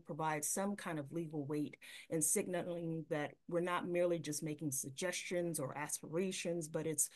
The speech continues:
fundamental into the entitlement of how we should see ourselves being protected and upheld with these rights. It,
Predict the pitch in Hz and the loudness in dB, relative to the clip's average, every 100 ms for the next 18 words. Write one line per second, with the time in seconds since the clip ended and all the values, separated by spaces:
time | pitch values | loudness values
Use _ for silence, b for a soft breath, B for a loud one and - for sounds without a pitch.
0 | B - 226 226 208 190 180 165 165 165 | B -4 2 4 6 6 6 4 2 0
1 | 156 147 147 165 165 151 151 B B B | 2 2 2 2 4 2 0 B B B
2 | 180 175 156 160 160 - - 165 131 - | -2 2 2 0 -2 0 0 0 2 2
3 | 190 180 175 165 160 - 151 147 147 - | 2 0 -2 -2 0 2 2 2 0 -4
4 | B - 160 160 151 147 - 151 - 156 | B -2 2 2 0 -4 -4 -6 -2 -2
5 | 147 143 139 135 - 160 151 - 151 147 | 0 0 -2 -4 -4 -2 -2 0 -2 -2
6 | 143 131 143 147 139 143 - - 175 - | -4 -4 -2 0 -2 -2 -4 -2 -8 -10